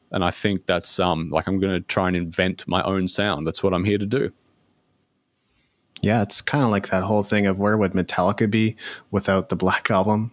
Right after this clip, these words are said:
Speaker 2: Like, certainly they had some important moments leading up to that, but it's because of that that they had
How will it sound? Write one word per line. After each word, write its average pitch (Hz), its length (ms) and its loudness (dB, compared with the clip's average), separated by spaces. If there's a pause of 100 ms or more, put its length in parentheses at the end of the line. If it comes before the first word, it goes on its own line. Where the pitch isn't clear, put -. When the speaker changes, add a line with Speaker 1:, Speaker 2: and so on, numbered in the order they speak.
Speaker 2:
Like, 104 140 0
certainly 117 360 2
they 92 140 4
had 87 340 -2
some 95 160 2
important 90 440 0
moments 95 360 2
leading 87 300 0
up 90 200 -2
to 107 100 2
that, 113 300 2 (220)
but 110 140 2
it's 98 160 -2
because 127 400 2
of 101 100 0
that 95 280 2
that 92 200 -4
they 90 120 -4
had 87 380 -4